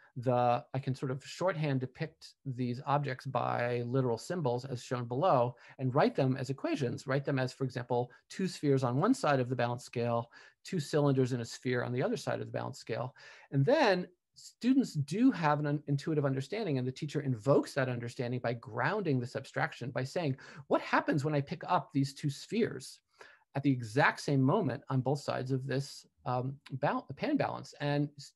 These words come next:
students do have the expectation that this system will maintain balance because you have removed two identical things. So then in the second panel, um, underneath, the teacher shows,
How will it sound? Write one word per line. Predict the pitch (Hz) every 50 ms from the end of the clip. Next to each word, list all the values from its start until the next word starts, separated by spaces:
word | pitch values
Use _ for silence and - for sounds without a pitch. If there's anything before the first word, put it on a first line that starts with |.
| _ -
students | - - - 143 139 170 143 -
do | 139 127 131 135 143 165
have | 156 135 120 117 120 127 139 147 147
the | 127 127 127 123 127 135 143
expectation | 143 139 - - 139 - - 240 269 - - 123 135 135 - - - - - _
that | - 135 -
this | - 143 139 139
system | - - 185 - - 151 135 123 120
will | 131 131 131 131
maintain | 135 127 127 135 135 139 - - 160 185 170 - 127 127
balance | 127 151 185 208 156 - - 135 -
because | - 135 135 - 139 131
you | 139 131
have | 131 139 135 127 131
removed | 131 135 139 151 170 165 139 131 123 - - - - - _ -
two | - 196 175 156 - -
identical | 139 139 135 135 123 127 135 143 135 131
things. | - 240 233 160 117 120 - - - - - -
So | - - 156
then | 143 214 240
in | 208 170
the | 151 143
second | - 262 240 - 220 151
panel, | - 156 - 123 127 147 190 - - -
um, | 143 135 127 135 135
underneath, | 135 131 139 175 254 247 139 - - _ - - - - - - -
the | 143
teacher | 139 - 196 143 165
shows, | 143 - 160 151 143 143